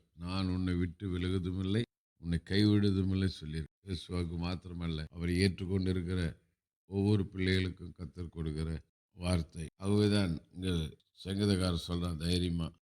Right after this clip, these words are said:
"தகப்பன் தாயை கைவிட்டாலும் கூட பரவாயில்ல, don't worry, ஆனால் கர்த்தர் என்னை சேர்த்துக் கொள்வார், கர்த்தர் என்னை சேர்த்துக் கொள்வார்." அதுதான் அவர் சொல்றார், "நான் உங்களை திக்கற்றவர்களாய் விடேன், உலகத்தின் முடிவு பொருந்தும்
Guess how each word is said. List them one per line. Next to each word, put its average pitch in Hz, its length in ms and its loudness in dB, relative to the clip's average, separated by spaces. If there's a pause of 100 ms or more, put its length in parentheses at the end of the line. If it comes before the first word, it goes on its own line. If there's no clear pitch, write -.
(100)
"தகப்பன் 92 520 -2
தாயை 98 320 2
கைவிட்டாலும் 95 520 0
கூட 92 180 -2
பரவாயில்ல, 80 600 0 (180)
don't 87 280 2
worry, 76 420 0 (220)
ஆனால் 80 280 -10
கர்த்தர் 92 480 -6
என்னை 87 240 0
சேர்த்துக் 78 400 -8
கொள்வார், 76 420 -12 (220)
கர்த்தர் 90 320 -6
என்னை 87 240 -2
சேர்த்துக் 80 460 -8
கொள்வார்." 78 500 -8
அதுதான் 95 440 0
அவர் 90 260 -4
சொல்றார், 87 320 -2
"நான் 92 280 -4
உங்களை 87 420 0 (160)
திக்கற்றவர்களாய் 82 720 -2
விடேன், 73 360 -6
உலகத்தின் 90 460 2
முடிவு 90 360 4
பொருந்தும் 92 420 -4